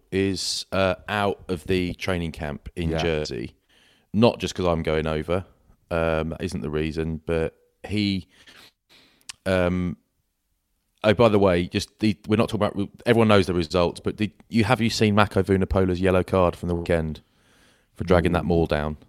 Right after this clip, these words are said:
Speaker 2: No.
Speaker 1: It's hilarious, mate. You've got to watch it.
Speaker 2: What, bad
Speaker 1: I
Speaker 2: yellow?
Speaker 1: watch it and I
Speaker 2: Or
Speaker 1: think, oh, mate,
Speaker 2: definite
Speaker 1: it's
Speaker 2: yellow?
Speaker 1: hilarious. It's just definite, but it's
Speaker 2: Okay.
Speaker 1: so obvious. It's, I said on the highlight show, I almost hope he's done it for comedy value because what a legend.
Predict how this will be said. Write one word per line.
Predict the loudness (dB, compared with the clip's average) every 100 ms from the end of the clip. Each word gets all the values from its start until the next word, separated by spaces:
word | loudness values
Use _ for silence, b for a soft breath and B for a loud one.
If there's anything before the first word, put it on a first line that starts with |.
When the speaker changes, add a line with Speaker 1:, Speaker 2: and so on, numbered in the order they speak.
| -12
Speaker 2:
No. | -8 -8 -2
Speaker 1:
It's | 0 0
hilarious, | 0 2 4 4 2 -2
mate. | -6 -6
You've | -4
got | 0
to | 2
watch | 2 0
it. | -6 -6 -10 b b b
Speaker 2:
What, | -8 -6 -2
bad | 0 2 4
Speaker 1:
I |
Speaker 2:
yellow? | 8 8
Speaker 1:
watch | 6
it | 0
and | 0
I | 2
Speaker 2:
Or |
Speaker 1:
think, | 2 0 -2 _ _ _ _ _ _ 4
oh, | 6
mate, | 8 6
Speaker 2:
definite | 2
Speaker 1:
it's | 2
Speaker 2:
yellow? | 4
Speaker 1:
hilarious. | 2 2 -2
It's | 0
just | 0 -2 -6 _ _ _ 4
definite, | 6 6 4 -2 0 -2 -2
but | 0
it's | 0
Speaker 2:
Okay. | -2
Speaker 1:
so | -6 -2 4 6 6 6 4 2
obvious. | 2 4 4 0 0
It's, | -2 -4 -6 -16 b b b b b
I | 0
said | 2 4
on |
the | 4
highlight | 4 4 2
show, | 0 0 -2
I | 2
almost | 4 6 4 0 0
hope | 0 0
he's | -2
done | -2 -2
it | -2
for | -6
comedy | -4 -2 0
value | 0 0 0 -4 -6
because | -10 -6 -4 -4 -6 -10 -12 b b b b b
what | 2 4
a |
legend. | 4 0 0 0